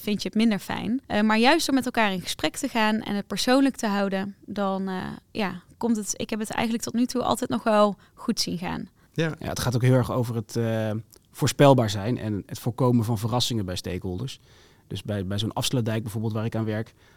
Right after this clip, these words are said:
Speaker 3: daar heb je heel veel belanghebbenden die op allerlei manieren gebruik maken van die afsluitdijk of een belang hebben bij de afsluitdijk.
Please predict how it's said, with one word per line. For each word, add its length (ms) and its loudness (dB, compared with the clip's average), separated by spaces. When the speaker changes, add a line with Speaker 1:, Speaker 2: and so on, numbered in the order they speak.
Speaker 3:
daar 100 -8
heb 120 -6
je 60 0
heel 240 6
veel 120 2
belanghebbenden 640 -2
die 140 -2
op 160 -6
allerlei 280 0
manieren 400 2
gebruik 380 0
maken 280 2
van 120 0
die 100 -2
afsluitdijk 460 -2
of 160 -6
een 120 -2
belang 260 0
hebben 180 2
bij 100 0
de 80 0
afsluitdijk. 540 -4